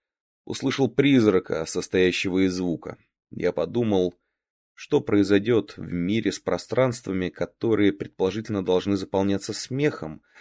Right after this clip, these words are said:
с ушами, которых он должен касаться, с разговорами, которые он призван украшать своим юмором.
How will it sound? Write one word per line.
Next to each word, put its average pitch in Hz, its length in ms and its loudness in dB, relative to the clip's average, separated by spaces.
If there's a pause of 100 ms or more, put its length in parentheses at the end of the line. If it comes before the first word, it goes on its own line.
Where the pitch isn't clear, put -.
(120)
с - 120 -12
ушами, 117 540 0 (280)
которых 92 380 -6
он 90 100 -4
должен 92 300 -4
касаться, - 720 -4 (100)
с - 120 -14
разговорами, 101 760 2 (340)
которые 92 340 -2
он 92 100 -4
призван 90 340 -2
украшать 87 440 -2
своим 90 300 -2
юмором. - 480 -2